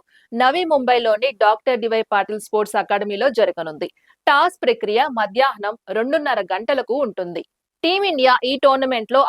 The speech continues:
అద్భుతమైన పునరాగమనం చేసింది. మొదట లీగ్ మ్యాచ్ల్లో సవాళ్లను ఎదుర్కొన్నప్పటికీ చివరి మ్యాచ్ల్లో తమ శక్తినంతా వినియోగించి ఫైనల్ కి చేరింది. సెమీఫైనల్లోని ఏడు సార్లు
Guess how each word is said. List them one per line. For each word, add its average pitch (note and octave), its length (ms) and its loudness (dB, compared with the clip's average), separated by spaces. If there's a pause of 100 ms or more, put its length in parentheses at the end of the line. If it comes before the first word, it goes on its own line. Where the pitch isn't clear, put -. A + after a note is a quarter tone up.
అద్భుతమైన A#3+ 560 -4 (140)
పునరాగమనం A#3+ 680 0 (100)
చేసింది. E3+ 380 -10 (300)
మొదట C#4 280 4 (160)
లీగ్ B3 240 -2
మ్యాచ్ల్లో A3+ 380 -2 (100)
సవాళ్లను A#3+ 520 2 (180)
ఎదుర్కొన్నప్పటికీ A3 840 -2 (180)
చివరి C4 320 2
మ్యాచ్ల్లో A3 400 -2 (140)
తమ G3+ 140 -2 (120)
శక్తినంతా A#3 600 -2 (100)
వినియోగించి A3 600 -2 (180)
ఫైనల్ A#3 360 0
కి F#3 140 -8
చేరింది. F3+ 400 -8 (340)
సెమీఫైనల్లోని B3+ 920 0 (180)
ఏడు C4 140 -4
సార్లు B3+ 360 2